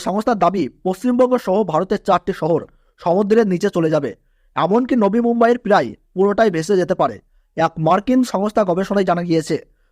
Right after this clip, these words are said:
দু হাজার পঞ্চাশ সালে অর্থাৎ আর কয়েক বছরের মধ্যেই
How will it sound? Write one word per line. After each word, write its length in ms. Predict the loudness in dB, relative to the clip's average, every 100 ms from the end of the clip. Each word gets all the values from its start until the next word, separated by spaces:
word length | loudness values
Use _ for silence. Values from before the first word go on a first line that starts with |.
| -6
দু 120 | 0 2
হাজার 180 | 2 0 -2
পঞ্চাশ 300 | 0 0 -2
সালে 160 | 0 0 0
অর্থাৎ 280 | 0 0 0 0
আর 80 | -4 0
কয়েক 180 | 0 0 -2
বছরের 280 | -2 -2 0
মধ্যেই 280 | 0 -2